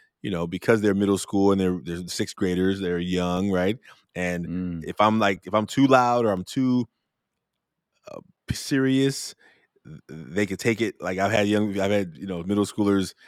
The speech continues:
Speaker 1: hear me the wrong way or take the energy
Speaker 2: Yeah.
Speaker 1: 'cause I'm like, like,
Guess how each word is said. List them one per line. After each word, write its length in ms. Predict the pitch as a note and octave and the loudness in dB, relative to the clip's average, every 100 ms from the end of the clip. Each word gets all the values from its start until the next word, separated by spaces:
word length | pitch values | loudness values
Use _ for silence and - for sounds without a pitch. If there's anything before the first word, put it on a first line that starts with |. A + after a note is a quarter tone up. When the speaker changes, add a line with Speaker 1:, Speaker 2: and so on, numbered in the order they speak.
| - _ | -20 _
Speaker 1:
hear 260 | - A#2 A2 | 0 2 4
me 160 | A2+ | 2
the 120 | G2+ | 2
wrong 280 | G2+ G2+ G2+ | 4 6 6
way 320 | G2+ G2+ G2+ F#2+ | 6 6 6 2
or 140 | F2 | 0
take 260 | - A2+ - | -2 -6 -6
the 100 | - | -2
energy 300 | G#2+ G2+ C#2+ | 0 0 0
Speaker 2:
Yeah. 120 | G2+ | -2
Speaker 1:
'cause 160 | G2+ G2 | -2 -2
I'm 140 | F#2+ | 0
like, 240 | F#2+ F#2 - _ _ _ _ _ _ - | 0 -2 -6 _ _ _ _ _ _ -10
like, 200 | F2 - | -8 -8